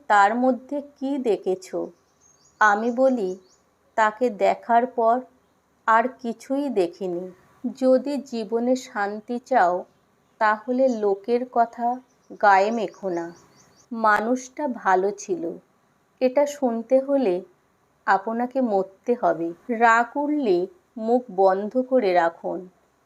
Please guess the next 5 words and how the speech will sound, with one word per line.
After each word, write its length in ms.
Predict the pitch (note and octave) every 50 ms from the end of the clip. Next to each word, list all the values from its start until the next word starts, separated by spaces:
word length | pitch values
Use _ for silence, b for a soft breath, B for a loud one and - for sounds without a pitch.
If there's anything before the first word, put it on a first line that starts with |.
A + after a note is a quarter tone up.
| _ _ _ _
এটাই 420 | A3 G#3 G3 G3+ A3 A3 A#3+ B3
হলো 280 | B3+ B3+ C4 B3+ C4 C4
রাগের 480 | G#3 G3 F3+ F#3 F#3 F#3 G#3+ G#3+ A3 A3 - _ _ _ _ _ _ _
সর্বোত্তম 960 | - - - - G3+ G3 F#3+ F#3+ F#3+ - A#3 A#3 - _ _ C4 B3 B3 C4 C4+ C4
চিকিৎসা। 680 | - G3+ F#3+ - - F#3+ - - - - F#3 E3+ E3+